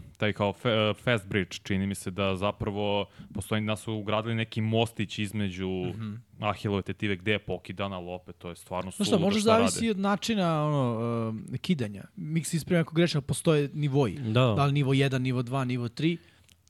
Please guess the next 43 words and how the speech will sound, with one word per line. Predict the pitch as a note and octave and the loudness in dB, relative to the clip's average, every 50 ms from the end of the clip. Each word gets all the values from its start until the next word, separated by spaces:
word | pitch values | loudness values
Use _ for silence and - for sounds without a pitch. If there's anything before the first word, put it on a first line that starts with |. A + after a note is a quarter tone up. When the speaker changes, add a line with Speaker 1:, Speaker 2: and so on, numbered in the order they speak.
| - | -4
Speaker 2:
I | - D#3+ D3+ | 2 4 6
Speaker 1:
A | D3 | 6
to | D3 C#3+ C#3+ D3 | 6 6 6 4
je, | C#3+ | 4
evo, | D3 D3 C#3 | 4 2 0
izvinjaš, | C3+ B2+ A#2 C#3+ D3+ C3 | 0 -2 -4 -4 -6 -6
to | - D3 C#3 A#2+ - C#3 | -8 -8 -8 -6 -6 -6
je | C#3 | -6
baš | B2+ D3 D#3 | -6 -6 -6
pričao | E3 E3 D#3 - E3+ D#3 | -4 -6 -4 0 0 2
Richard | C#3 D#3 - - A#2+ | 2 2 0 -2 -2
Sherman, | - C#3 C#3 C3+ B2 A#2 A2 | 2 4 4 4 4 2 0
jer | G#2+ G#2+ G#2+ G#2 - | 2 2 2 0 0
su | - - G#2 | -2 -4 -4
ga | G#2+ - | -2 -2
pitali, | - A2 G2+ - - B2 | -2 -2 -2 0 2 2
on | A2+ | 4
je | A2 | 4
rekao, | A2 A2+ A2+ - A#2+ A2 G#2 G2 - _ _ _ _ _ _ _ _ _ - | 4 2 2 2 0 0 0 0 -2 _ _ _ _ _ _ _ _ _ -16
što | - - - G2+ | -12 -10 -8 -8
se | - G2+ | -6 -2
tiče | A2 A2+ G2 - G#2 | -4 -4 -2 -2 -4
Ahilove, | F#2 F2+ - - - G#2 G#2+ A2+ A#2+ A#2 | -4 -4 -4 -6 -6 -2 0 0 0 0
tako | - G#2 G2 - - | -2 -4 -6 -6 -8
su | - G#2+ | -10 -8
njemu | G#2 G#2+ A2 G#2 G2 | -6 -6 -6 -6 -4
doktori | F2+ F#2 F#2 - - G2 | -4 -4 -6 -4 -4 -4
Speaker 2:
Mhm. | F#2 G2 | -2 -2
Speaker 1:
objasnili, | F#2 F#2 - - A2 G#2 | -2 -2 -2 -2 -2 -2
ne | G2 F#2 | -2 -4
postoji, | - G#2 F#2 - - - G#2+ G#2+ A#2 B2 B2 | -4 -8 -10 -8 -2 0 2 4 4 4 2
ili | - A#2 A#2+ B2 A#2+ A2+ | 0 0 0 0 2 2
je | G#2+ | 2
malo | A2 A#2+ B2+ A#2+ G#2 G2 - - - - - - - - - | 2 2 2 4 2 2 0 -2 -10 -20 -20 -20 -18 -10 -6
Speaker 2:
Aha. | - G2+ A#2+ A2+ - | -2 -2 0 -2 0
Speaker 1:
pukla, | - - A#2 A2 - - C3 C3+ D3 D3+ C3+ - _ _ _ _ - _ _ _ - | 2 2 2 2 2 2 4 4 4 4 2 -2 _ _ _ _ -20 _ _ _ -8
ne, | - G#2 G2+ F#2+ | -2 -2 0 0
ili | F#2 G2+ A2+ B2 C#3 | 0 0 2 2 2
je | C3 | 2
pukla | - - - A#2 - - A#2+ G2+ | 0 -2 -6 -6 -2 -2 -2 -2
kompletno | - G#2 F#2+ - G#2+ G2+ - B2+ C3 | 0 -2 -2 0 -2 -2 0 0 0
ili | C3 C3+ C#3+ | 2 2 0
nije. | D3 D3+ B2+ F#2 - | 0 0 -2 -4 -6